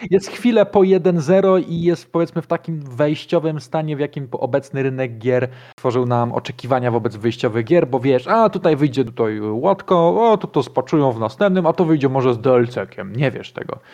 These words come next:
Kiedyś, wiadomo, gry były po prostu wypuszczane tak, że, dobra, nie będę się tu odpalał, ale wszyscy wiemy, jak kiedyś wyglądał rynek gier i wypuszczania ich, a jak to wygląda teraz niestety, jak oczekiwania zostały zmniejszone.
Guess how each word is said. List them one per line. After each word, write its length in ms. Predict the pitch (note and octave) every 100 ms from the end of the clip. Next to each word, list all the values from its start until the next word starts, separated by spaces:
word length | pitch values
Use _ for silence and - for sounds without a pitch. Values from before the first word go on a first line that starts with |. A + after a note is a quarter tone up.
| -
Kiedyś, 320 | - C#3+ F3 -
wiadomo, 340 | C3+ C#3 C#3+
gry 180 | B2 C3+
były 220 | C3 C3+
po 100 | A#2+
prostu 240 | C3 B2
wypuszczane 460 | B2 B2 A#2+ C3+ B2
tak, 380 | G2 A2 A2+ - - B2+ G#2+
że, 260 | G#2+ A#2 - B2 -
dobra, 280 | - - - -
nie 100 | G2+
będę 140 | G#2+
się 120 | -
tu 140 | - A2+
odpalał, 460 | - - A#2 G#2+
ale 160 | G#2 G#2+
wszyscy 320 | - - C3
wiemy, 220 | A#2+ B2
jak 200 | A#2 A2+
kiedyś 280 | - A#2+ A#2
wyglądał 640 | A2+ A2+ A#2+ A2+ A2 A2 - _ _ _
rynek 440 | C3+ C3+ C3 B2+ A2+
gier 380 | A#2+ C3+ C3 C3
i 420 | G#2+ A#2+ A#2+ A#2 A2+
wypuszczania 720 | B2 B2 A#2+ - C#3+ C3 B2+
ich, 200 | B2 A#2+
a 40 | A#2
jak 160 | A2
to 120 | -
wygląda 360 | G#2 G#2 G#2 G2+
teraz 440 | - - - -
niestety, 460 | - - - - -
jak 160 | - A#2
oczekiwania 540 | G#2+ G2+ A2 G#2+ G2+
zostały 360 | G2 F#2+ G2 G2
zmniejszone. 580 | G2+ G2+ - - -